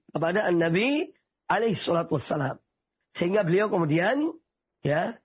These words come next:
tanpa makan dan tanpa mi-, minum, melanjutkan puasanya. Ya. Jadi yang dimaksud dengan "sesungguhnya aku diberi makan dan aku diberi minum," yakni oleh Allah, bukan, itu bukan berarti makanan yang,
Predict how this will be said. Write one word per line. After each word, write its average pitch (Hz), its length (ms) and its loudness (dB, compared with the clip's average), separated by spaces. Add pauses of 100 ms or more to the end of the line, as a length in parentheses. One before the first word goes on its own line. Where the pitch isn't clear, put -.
(240)
tanpa 202 380 -2
makan 208 400 -2
dan 175 160 0
tanpa 180 320 2
mi-, 202 320 0
minum, 254 420 0 (380)
melanjutkan 233 560 0
puasanya. 233 560 -2 (800)
Ya. 147 160 -4 (400)
Jadi 185 180 2
yang 185 60 2
dimaksud 277 320 2
dengan 220 480 0 (320)
"sesungguhnya 277 640 2
aku 254 160 0
diberi 254 240 4
makan 220 640 0 (320)
dan 175 80 -2
aku 240 240 2
diberi 247 260 2
minum," 277 640 2
yakni 208 160 0
oleh 202 240 0
Allah, 208 560 2 (340)
bukan, 226 320 -2
itu 233 140 2
bukan 196 320 0
berarti 175 480 0
makanan 196 560 0
yang, 226 340 2